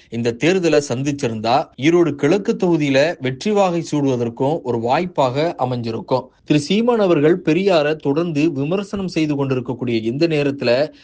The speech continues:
ஈரோடு கிழக்கு இடைத்தேர்தல்ல நாம் தமிழர் கட்சி வேட்பாளருக்கு ஆதரவு என்பது கேள்விக்குறியாகவே இருக்கு.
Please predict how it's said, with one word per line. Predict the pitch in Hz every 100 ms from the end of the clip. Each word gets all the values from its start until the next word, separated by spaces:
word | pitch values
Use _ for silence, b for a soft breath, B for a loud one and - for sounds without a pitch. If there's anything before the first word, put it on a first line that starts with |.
| B B
ஈரோடு | 123 156 147 139
கிழக்கு | 147 180 190
இடைத்தேர்தல்ல | 160 151 151 151 135 117 131
நாம் | 147 135 196
தமிழர் | 196 202 185 170
கட்சி | 151 143
வேட்பாளருக்கு | 131 131 143 131 117 113 131 160 -
ஆதரவு | 120 165 190 175 156
என்பது | 127 120 139 -
கேள்விக்குறியாகவே | 175 208 202 - 135 123 120 120 147
இருக்கு. | 139 117